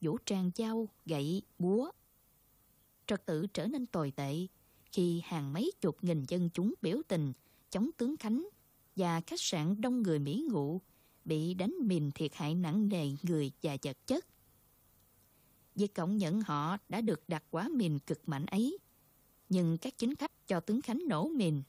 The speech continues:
để cảnh cáo Mỹ, nếu hạ bệ ông ta thì an ninh sẽ như thế, hoặc người Mỹ nổ mìn để chứng minh cần hạ bệ tướng Khánh. Người không đủ năng lực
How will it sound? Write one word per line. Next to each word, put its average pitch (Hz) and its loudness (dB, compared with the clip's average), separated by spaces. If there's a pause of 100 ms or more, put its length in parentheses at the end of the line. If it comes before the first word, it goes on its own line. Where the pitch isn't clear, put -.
(320)
để 196 0
cảnh 170 -2
cáo 254 -4
Mỹ, 220 0 (560)
nếu 220 2
hạ 151 -4
bệ 151 -2
ông 180 0
ta 196 0 (440)
thì 147 -4
an 160 0
ninh 165 4
sẽ 156 0
như 220 2
thế, 240 0 (580)
hoặc 190 -2
người 180 2
Mỹ 180 0
nổ 202 2
mìn 180 2 (400)
để 175 2
chứng 302 -2
minh 233 2 (120)
cần 143 0
hạ 147 -2
bệ 156 -2
tướng 233 -2
Khánh. 254 0 (1400)
Người 190 2
không 269 -6
đủ 190 0
năng 262 0
lực 185 -2